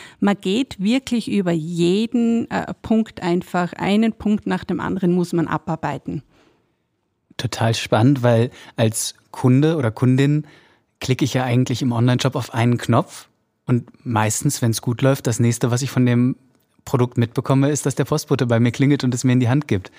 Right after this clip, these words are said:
Speaker 2: Hast du ein Gefühl, wie viele äh, Aktionen, wie viele Prozessschritte sind dann so zwischen dem Zeitpunkt und dem Zeitpunkt, wo ich,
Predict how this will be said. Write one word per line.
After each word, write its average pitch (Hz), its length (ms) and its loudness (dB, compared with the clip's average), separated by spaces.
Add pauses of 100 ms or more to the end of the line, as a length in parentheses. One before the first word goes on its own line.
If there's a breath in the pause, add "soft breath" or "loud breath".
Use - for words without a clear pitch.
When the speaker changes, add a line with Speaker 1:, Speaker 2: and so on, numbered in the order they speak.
(460 loud breath)
Speaker 2:
Hast - 200 -2
du 139 60 4
ein 120 160 4
Gefühl, 123 640 2
wie 127 160 0
viele 127 560 2 (580 loud breath)
äh, - 60 -2
Aktionen, 117 1080 2
wie 143 100 -2
viele 123 380 0
Prozessschritte - 1080 0
sind 143 300 4
dann 185 140 4
so 180 140 2
zwischen 180 460 0
dem 185 300 4
Zeitpunkt 185 480 2
und 139 120 2
dem 156 120 2
Zeitpunkt, 151 480 0
wo 139 140 0
ich, - 400 -4